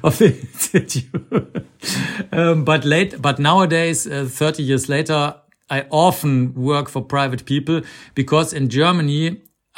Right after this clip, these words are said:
um, we are the only office that is officially,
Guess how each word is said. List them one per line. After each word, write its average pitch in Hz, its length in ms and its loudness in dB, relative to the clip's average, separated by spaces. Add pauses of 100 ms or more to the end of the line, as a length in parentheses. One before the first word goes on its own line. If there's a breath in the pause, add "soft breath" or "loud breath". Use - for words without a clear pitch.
um, 143 400 -2
we 165 180 6
are 180 80 4
the 143 180 -2
only 156 320 2
office 160 500 2
that 143 160 -2
is 131 100 -6
officially, 151 840 0